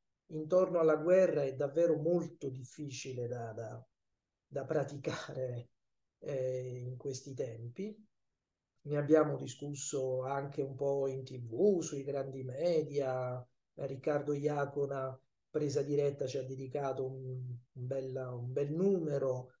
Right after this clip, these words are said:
Eh, poi siamo stati da Lili Gruber, eh, assieme a Michele Santoro a discuterne, insomma, se, se ne è parlato. E devo dire che questo,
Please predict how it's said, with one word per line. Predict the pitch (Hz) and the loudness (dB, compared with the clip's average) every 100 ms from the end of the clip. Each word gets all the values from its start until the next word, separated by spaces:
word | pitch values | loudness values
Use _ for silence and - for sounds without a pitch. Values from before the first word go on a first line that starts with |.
| _ _ _ _ | _ _ _ _
Eh, | 131 127 123 127 - | -8 -8 -8 -10 -4
poi | - 151 127 | 2 4 2
siamo | 131 131 131 | -2 -4 -2
stati | 151 143 139 | 2 2 2
da | 135 | -2
Lili | 135 143 143 143 | -4 -4 -4 0
Gruber, | 160 180 156 147 143 135 135 | 2 4 4 4 4 2 -2
eh, | 135 135 131 | -2 0 -2
assieme | 127 - 139 139 | -2 -2 0 0
a | |
Michele | 139 135 139 139 | -4 -2 -2 -2
Santoro | 127 135 131 147 143 139 | -2 -4 -2 0 2 0
a | 131 | -2
discuterne, | 160 - 226 160 156 131 139 | -6 -4 0 0 0 -4 -4
insomma, | 196 - 143 127 123 _ _ _ _ _ _ | -6 -4 -6 -6 -8 _ _ _ _ _ _
se, | - - 240 214 - | -12 8 12 12 8
se | - 226 | 6 8
ne | 214 202 | 8 6
è | - | 4
parlato. | 160 143 135 117 120 - - | 2 2 -2 -4 -8 -8 2
E | 269 190 - | 4 4 2
devo | 165 147 247 226 254 | -4 0 2 2 0
dire | 202 226 220 175 | -2 4 4 4
che | - 226 208 175 - _ _ _ _ _ _ _ - | 4 4 6 4 -4 _ _ _ _ _ _ _ -2
questo, | 247 254 - - 180 156 139 - | 0 2 0 2 4 4 4 -2